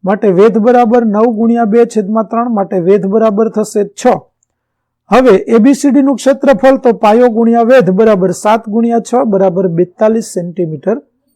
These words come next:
થશે. ત્યાર પછી પંદરમું, એક વર્તુળનો પરિઘ તેત્રીસ સેમી છે, તો વર્તુળનું ક્ષેત્રફળ શોધો. તો વર્તુળનો પરિઘ બરાબર ટુ પાઈ આર માટે તેત્રીસ બરાબર બે ગુણ્યા પાઈની કિંમત બાવીસ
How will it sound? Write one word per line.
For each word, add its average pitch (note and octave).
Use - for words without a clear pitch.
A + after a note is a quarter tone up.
થશે. E3+
ત્યાર B3
પછી C4
પંદરમું, C4
એક B3
વર્તુળનો B3+
પરિઘ B3
તેત્રીસ A3+
સેમી A#3+
છે, B3+
તો A#3+
વર્તુળનું A#3+
ક્ષેત્રફળ A3+
શોધો. A3
તો G3+
વર્તુળનો B3+
પરિઘ B3+
બરાબર A#3+
ટુ A#3
પાઈ A#3+
આર A#3+
માટે A3
તેત્રીસ A#3+
બરાબર A#3+
બે A3
ગુણ્યા B3
પાઈની A3+
કિંમત A#3
બાવીસ A3+